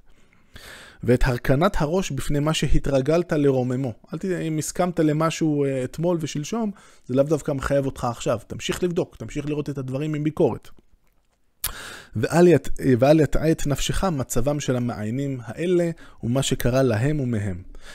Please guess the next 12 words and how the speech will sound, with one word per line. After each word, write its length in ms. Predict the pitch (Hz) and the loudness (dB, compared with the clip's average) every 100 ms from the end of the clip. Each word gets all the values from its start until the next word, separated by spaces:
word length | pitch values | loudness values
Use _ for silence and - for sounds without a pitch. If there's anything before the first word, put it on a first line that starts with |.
| - - | -20 -12
כי 160 | - | -6
משולים 500 | 127 120 - 120 151 | -4 -4 -4 -2 -2
הם 220 | 143 143 139 | -2 -2 -2
לבורח 720 | 117 107 110 143 160 139 - | -2 0 0 0 0 -2 -6
מן 200 | 135 131 | -6 -4
הרמץ 720 | 120 123 123 147 175 175 - - | -2 -2 -2 -2 -2 -4 -6 -4
אל 160 | 156 | -2
האש, 540 | 135 143 160 - - - _ _ - - - - - | 0 0 -2 -2 -6 -10 _ _ -20 -18 -18 -12 -8
זאת 20 | |
אומרת, 140 | 113 | -4
הם 180 | 120 120 | -2 -2
ניסו 420 | 123 - 180 165 | -2 2 2 2